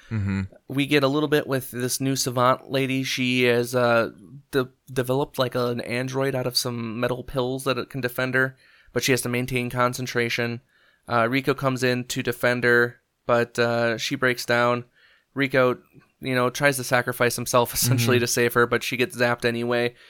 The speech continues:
Speaker 2: And Nightcrawler comes in and saves Rico. Uh, they, they subdue all of the, the Crimson Pi-, Pirates, and Rico gets a hold of the gun and breaks it so they can't do it. And they realize that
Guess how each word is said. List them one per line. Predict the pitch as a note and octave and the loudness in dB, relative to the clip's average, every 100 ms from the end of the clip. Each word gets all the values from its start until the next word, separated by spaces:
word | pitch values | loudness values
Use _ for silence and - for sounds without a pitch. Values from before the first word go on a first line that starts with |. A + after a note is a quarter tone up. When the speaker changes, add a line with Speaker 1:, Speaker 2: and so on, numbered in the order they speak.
| - _ | -20 _
Speaker 2:
And | B2+ | -2
Nightcrawler | D3 C#3+ C#3+ C3 B2 | 0 0 0 2 2
comes | B2+ B2 | -2 -2
in | A#2+ | -2
and | A2+ | -2
saves | A2+ A#2 A2+ A2+ | -4 -2 -2 -4
Rico. | A2+ B2 A#2 A#2+ - _ _ _ _ | -2 2 4 2 -4 _ _ _ _
Uh, | - A#2 A2+ | -4 -2 2
they, | B2 B2 | 2 2
they | B2+ | 0
subdue | B2+ C3+ A#2+ C3 C3+ | -2 -4 0 2 2
all | A#2 B2 B2 | 4 2 0
of | B2 | -4
the, | B2+ A#2+ A#2 A2+ - | -4 -2 -2 -4 -6
the | B2+ | -10
Crimson | - C3 B2+ B2 | -8 -6 -2 -4
Pi-, | - A#2+ B2 - - - | 0 0 0 -2 -12 -14
Pirates, | - C3 C#3 D3 - - _ _ _ _ _ | -2 -2 -2 -6 -12 -14 _ _ _ _ _
and | B2+ A#2+ A#2 A2+ - | -2 0 -2 -4 -10
Rico | C3 C3+ C3 B2+ | -4 -4 -2 -2
gets | B2 | -2
a | B2 | -2
hold | B2 A#2+ | -2 -2
of | |
the | A#2 | -2
gun | A2+ A#2+ | 0 0
and | A#2 | 0
breaks | A2+ A#2 - | 0 0 0
it | - | -8
so | B2 | -8
they | A2+ | -8
can't | - A#2+ A#2 | -6 -6 -2
do | C3 | 0
it. | B2+ B2 _ _ - _ - _ _ - | 0 0 _ _ -20 _ -20 _ _ -14
And | - A#2+ A#2+ A#2+ G2+ _ _ - - | -4 -2 0 -4 -10 _ _ -20 -20
they | D3 C3+ C3+ C3 B2+ | -18 0 2 4 0
realize | B2+ D#3+ E3 D3+ D3 | 0 2 4 2 0
that | - B2+ A#2+ - | 0 2 2 -2